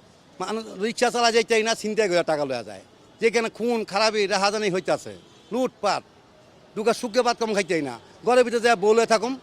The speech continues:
বউটা যদি ইয়ং হয় কোনো নিশ্চয়তা নাই যে ওই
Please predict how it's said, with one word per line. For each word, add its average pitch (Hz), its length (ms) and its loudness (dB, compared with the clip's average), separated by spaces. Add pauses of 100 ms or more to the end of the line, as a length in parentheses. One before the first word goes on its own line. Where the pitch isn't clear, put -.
(260)
বউটা 226 240 4
যদি 220 180 -6
ইয়ং 233 220 4
হয় 294 120 -2 (300)
কোনো 214 140 -2 (160)
নিশ্চয়তা 208 400 0
নাই 135 120 -2 (680)
যে 233 100 6 (640)
ওই 180 60 2